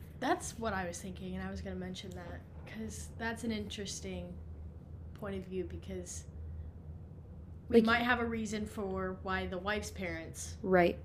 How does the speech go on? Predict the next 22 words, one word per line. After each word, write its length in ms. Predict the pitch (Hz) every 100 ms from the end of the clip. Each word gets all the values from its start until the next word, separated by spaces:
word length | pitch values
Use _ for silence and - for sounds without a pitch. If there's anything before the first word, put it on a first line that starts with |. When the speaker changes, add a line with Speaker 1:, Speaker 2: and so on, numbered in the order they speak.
| -
Speaker 1:
weren't, 280 | 196 180 170 - - - -
didn't 280 | 190 -
come 200 | - 190
around. 460 | 180 160 160 175 190 - -
It 100 | 196
could 180 | - 196
be 320 | 190 180 170 - - -
'cause 100 | 220
they 120 | 185
were 120 | 185
grieving 480 | 185 196 190 196 185
the 80 | 180
loss 300 | 175 180 220
of 80 |
their 160 | 220 233
daughter. 560 | 214 214 190 170 175 -
Speaker 2:
Right. 340 | 202 196 196 - - -
Speaker 1:
Or 140 | 185
it 100 | 196
could 200 | - 196 185
be 360 | 185 165 160 -
that 320 | - 170 147